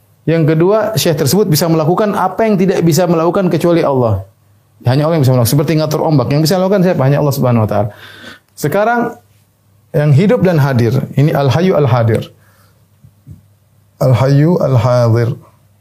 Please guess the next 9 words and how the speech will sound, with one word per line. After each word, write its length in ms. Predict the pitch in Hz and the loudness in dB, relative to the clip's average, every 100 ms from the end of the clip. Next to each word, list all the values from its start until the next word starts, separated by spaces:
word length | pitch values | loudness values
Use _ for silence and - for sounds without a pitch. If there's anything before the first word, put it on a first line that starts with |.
| - - - _ _ _ _ _ _ _ _ _ _ - | -14 -14 -14 _ _ _ _ _ _ _ _ _ _ -4
Maka, 560 | 135 131 156 190 185 - - _ _ _ _ _ _ _ | -2 -2 -2 -4 -6 -10 -20 _ _ _ _ _ _ _
eh, 480 | - 123 120 123 165 - | -2 0 0 0 -4 -4
tentu 180 | 165 196 | 0 0
dua 380 | 147 135 131 127 | 2 2 2 2
model 240 | 123 117 | 2 2
aja. 460 | 107 107 143 - - _ - _ _ _ _ _ _ _ _ _ _ 120 | 2 0 0 -4 -8 _ -20 _ _ _ _ _ _ _ _ _ _ -2
Eh, 80 | |
minta 320 | 120 143 151 165 | 2 4 2 2
tolong 560 | 196 214 233 254 - | 0 0 0 -4 -8